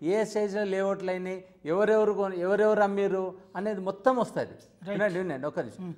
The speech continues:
Speaker 1: మొత్తం వస్తది.
Speaker 2: మ్మ్.
Speaker 1: ఇప్పుడు నగ-, రఘునందన్ రావు గారికి తెలియదని కదా, ఆయన advocate, అన్నీ తెలుసు. Legal opinion మన-, చాలా మందికి ఇచ్చి ఉంటారు.
Speaker 2: మ్మ్.
Speaker 1: ఒక ఫైల్ తీసుకొస్తే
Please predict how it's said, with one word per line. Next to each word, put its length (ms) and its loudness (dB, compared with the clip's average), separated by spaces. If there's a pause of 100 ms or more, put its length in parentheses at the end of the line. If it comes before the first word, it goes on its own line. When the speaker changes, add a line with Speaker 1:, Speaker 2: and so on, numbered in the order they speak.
(140)
Speaker 1:
మొత్తం 340 0
వస్తది. 360 -4
Speaker 2:
మ్మ్. 240 -18
Speaker 1:
ఇప్పుడు 200 -6
నగ-, 460 -4
రఘునందన్ 480 -4
రావు 180 -2
గారికి 200 -4
తెలియదని 400 -4
కదా, 160 -6
ఆయన 160 -2
advocate, 460 -4 (220)
అన్నీ 160 -4
తెలుసు. 360 -4 (260)
Legal 340 0
opinion 420 -4
మన-, 360 -8 (160)
చాలా 220 4
మందికి 320 -2
ఇచ్చి 180 -8
ఉంటారు. 300 -10 (160)
Speaker 2:
మ్మ్. 160 -10
Speaker 1:
ఒక 240 -8
ఫైల్ 240 0
తీసుకొస్తే 600 -8